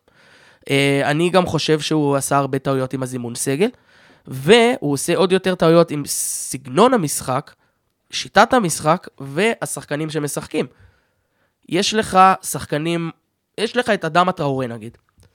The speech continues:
שעוד לא קיבל דקה ביורו הזה. שחקן עוצמתי, עבר לא, עבר עונה לא טובה בוולפס, לכל הדעות,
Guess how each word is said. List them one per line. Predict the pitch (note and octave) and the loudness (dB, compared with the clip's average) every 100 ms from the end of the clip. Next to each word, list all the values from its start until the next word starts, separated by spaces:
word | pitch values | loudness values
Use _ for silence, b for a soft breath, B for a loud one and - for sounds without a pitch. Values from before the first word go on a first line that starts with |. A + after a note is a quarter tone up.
| _ | _
שעוד | - C#3+ | -4 2
לא | F3+ | 2
קיבל | F3 E3+ | 2 -2
דקה | D3+ C#3+ C3+ | -2 -2 -2
ביורו | C3 B2 A#2+ G2+ | -2 -4 -8 -10
הזה. | C#3+ - _ _ | -14 -20 _ _
שחקן | - - A3 | -6 2 2
עוצמתי, | A3 F3+ F3+ G3+ | 2 -2 0 0
עבר | F#3 A#3+ | 2 4
לא, | A3+ A3+ | 6 6
עבר | D#3 F#3 | 4 4
עונה | B3 A3+ A3 | 6 6 4
לא | E3+ | 4
טובה | D#3+ C#3 | 0 -4
בוולפס, | C3 A2+ F2 - - - | -4 -6 -10 -12 -20 -14
לכל | G#2+ B2+ F#3 | -8 2 4
הדעות, | E3 B2 - | 4 0 -8